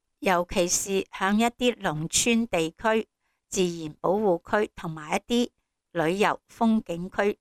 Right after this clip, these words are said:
呢啲地方，佢哋利用馬嚟協助巡邏同埋監視嘅工作，亦都係好普遍嘅。另外，據講有研究會用猩猩嚟做保安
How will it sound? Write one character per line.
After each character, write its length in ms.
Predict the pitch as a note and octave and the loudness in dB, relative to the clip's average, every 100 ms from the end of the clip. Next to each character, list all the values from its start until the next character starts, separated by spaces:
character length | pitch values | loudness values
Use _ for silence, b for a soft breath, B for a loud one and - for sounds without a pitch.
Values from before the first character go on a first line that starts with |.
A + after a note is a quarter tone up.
| - | -6
呢 120 | A3 | -4
啲 140 | A3 G#3+ | -2 -2
地 280 | - D#3 | -4 -6
方， 440 | D#3+ G3+ G3+ F#3 - _ _ _ _ _ _ _ - | -4 0 0 0 -6 _ _ _ _ _ _ _ -4
佢 100 | A3+ | 0
哋 220 | A3 - | 2 0
利 180 | F#3 F#3+ | -2 -4
用 160 | F#3+ F3+ _ | -4 -8 _
馬 380 | E3 D#3 F3 G3+ | -10 -6 -4 -2
嚟 180 | F#3 - _ | -2 -4 _
協 120 | A3 - | -4 -4
助 260 | - E3+ - _ - | -2 0 -2 _ -10
巡 240 | C3 C#3 | -8 -6
邏 220 | D3 B2+ - | -6 -6 -8
同 140 | F3 | -10
埋 180 | D#3 D3 - | -10 -12 -6
監 260 | G#3+ G#3+ A3 | -2 0 0
視 220 | - D#3 | -2 -6
嘅 180 | D#3+ D#3+ | -10 -8
工 180 | G3 G#3+ | -6 -6
作， 280 | - D3+ - - | -2 -2 -2 -10
亦 80 | D3+ | -10
都 140 | - | -6
係 220 | E3+ D#3 C#3 | -6 -6 -10
好 240 | - C#3 | -10 -10
普 300 | - C3 C#3 | -10 -12 -10
遍 320 | - F3+ D#3+ | -10 -10 -10
嘅。 360 | E3 F3 G3 D#3+ _ _ _ _ _ - | -4 -2 -2 -6 _ _ _ _ _ -2
另 160 | A#3+ A#3 | 2 4
外， 220 | A3+ A3 _ | 4 0 _
據 80 | B3 | 0
講 260 | B3 A3 C4 - | 2 2 0 -4
有 220 | G3 A3 | -4 -4
研 440 | G#3 F#3 F3+ F#3+ | -6 -4 -2 -2
究 300 | - A3+ A3+ _ _ _ - | 0 0 0 _ _ _ 0
會 260 | F#3+ G3+ | 0 0
用 340 | G3 G3 F#3 - | 0 2 0 -2
猩 500 | - - B3+ B3 B3+ C4 | -4 -2 2 4 4 2
猩 400 | - B3+ B3+ B3 | 2 4 6 4
嚟 320 | F#3 D#3+ D#3+ - | 4 2 -2 -2
做 480 | F#3+ F3 E3+ E3+ - | 0 4 4 2 -2
保 300 | C#3+ D3+ F#3 _ | 0 0 0 _
安 420 | G#3+ G#3+ G#3 E3 | 2 2 2 -2